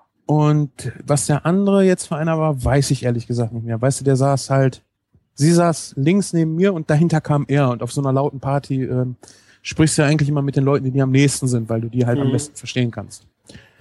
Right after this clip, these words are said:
Speaker 1: Und dann sagte ich so, ja, zu dem, ähm, Herrn, aber wenn, wenn du dich das, äh, mehr interessiert, dann hör dir doch mal den Podcast von Astro-, Astrodiktikum Simplex an.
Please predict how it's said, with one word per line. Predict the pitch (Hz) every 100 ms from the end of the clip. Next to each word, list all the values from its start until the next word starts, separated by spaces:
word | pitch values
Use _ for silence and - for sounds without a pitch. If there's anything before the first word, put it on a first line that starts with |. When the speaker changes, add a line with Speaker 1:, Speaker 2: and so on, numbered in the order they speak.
| _ _ _ _ _ _ _ _ _ _
Speaker 1:
Und | 139 143 143
dann | 143
sagte | 139 147 143
ich |
so, | 143
ja, | - - -
zu | -
dem, | 139 135 131 131
ähm, | 131 131 131 131 127 123
Herrn, | - 147 135 127
aber | 139 151 147
wenn, | 139 156 147
wenn | 147 151
du |
dich | 143 143 -
das, | 139 - - 135
äh, | 139 135 131
mehr | 131 165 220
interessiert, | 202 185 - 185 - - -
dann | 123 147
hör | 185
dir | 185
doch | 165
mal | 165
den | 143 135
Podcast | 175 - 151 151 -
von | 143
Astro-, | 143 - - 135 -
Astrodiktikum | 175 - - 139 127 190 - 165 175
Simplex | 147 170 - 120 - - - _ _ _
an. | - 104